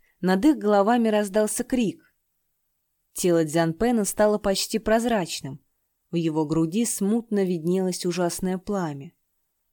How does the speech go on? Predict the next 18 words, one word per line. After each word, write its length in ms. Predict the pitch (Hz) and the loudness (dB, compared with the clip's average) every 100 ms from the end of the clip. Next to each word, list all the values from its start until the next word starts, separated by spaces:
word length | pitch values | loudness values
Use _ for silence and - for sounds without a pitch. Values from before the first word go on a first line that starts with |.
| _ - | _ -6
Потоки 420 | 165 160 151 160 | -2 -2 -2 -6
темного, 560 | - 180 175 160 147 | -2 0 2 0 -4
словно 400 | 147 - 160 156 | -6 -2 0 0
чернила 540 | 156 180 170 175 165 156 | -4 -4 0 0 0 -2
воздуха, 680 | 170 233 185 185 - 180 175 _ _ - | -2 -2 -2 -6 -6 -8 -10 _ _ -8
волнами 520 | 165 240 277 247 214 | 2 4 4 4 0
поднимались 640 | - 190 190 214 240 233 - | 0 0 2 0 0 -2 -4
к 80 | |
его 220 | 202 196 220 | -4 0 0
лицу, 600 | 233 - - 190 135 _ _ _ _ - | 0 -4 -4 -4 -4 _ _ _ _ -6
затмевая 640 | 160 160 160 151 156 151 | -6 -2 -4 -2 -2 0
даже 280 | 180 196 180 | 0 -2 -2
белки 360 | 175 175 190 | -2 -2 -4
глаз. 580 | 180 196 170 143 - - _ _ _ _ _ _ _ _ _ | -2 -2 -2 -6 -16 -18 _ _ _ _ _ _ _ _ _
Хань 300 | - 165 160 | -4 -2 0
Мучунь 500 | 160 165 254 269 - | -2 -2 0 0 0
ошеломленно 680 | 170 - 175 175 202 220 208 | -6 -2 0 2 2 2 0
пробормотал: 840 | 196 190 202 202 233 233 196 139 | 0 0 0 0 -2 -4 -8 -8